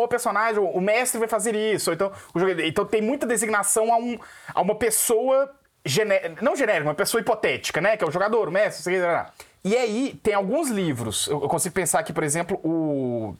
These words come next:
Starfinder é assim e, é, Mago vinte é assim, que eles simplesmente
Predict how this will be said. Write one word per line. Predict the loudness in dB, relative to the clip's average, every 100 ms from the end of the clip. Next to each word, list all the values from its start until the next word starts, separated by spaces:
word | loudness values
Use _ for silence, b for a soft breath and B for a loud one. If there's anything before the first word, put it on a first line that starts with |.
| _ -20 -8
Starfinder | -2 -2 0 0 2 0
é |
assim | 0 0 -2 -2 -2 -4 -4
e, | -4 -2 -2 -2 -2 -4 -8 -4
é, | -2 0 0
Mago | 2 2 0 0 -4 -6
vinte | -6 -4 -4 -4 -4
é | 0 0
assim, | 0 -2 -6 B B B B _
que | -2
eles | 0 0 0
simplesmente | 0 0 -2 -2 -2 0 0 -2 -4